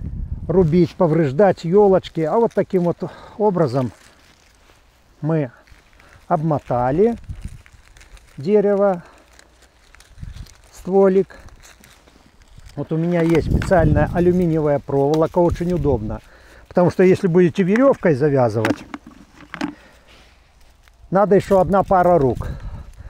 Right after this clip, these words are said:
чтоб держать сетку, держать веревку и кому-то узлы завязывать на веревке. А так вот, видите, я кусочки алюминиевой проволоки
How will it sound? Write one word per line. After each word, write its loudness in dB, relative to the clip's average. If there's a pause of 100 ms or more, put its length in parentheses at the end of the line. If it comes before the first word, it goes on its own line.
(240)
чтоб -4 (280)
держать 0
сетку, 0 (640)
держать 2
веревку 2
и -4
кому-то -2
узлы 0
завязывать -4 (320)
на -4 (1400)
веревке. -2 (260)
А -4
так 2
вот, 0
видите, -2 (640)
я 2 (480)
кусочки -2
алюминиевой 0
проволоки 0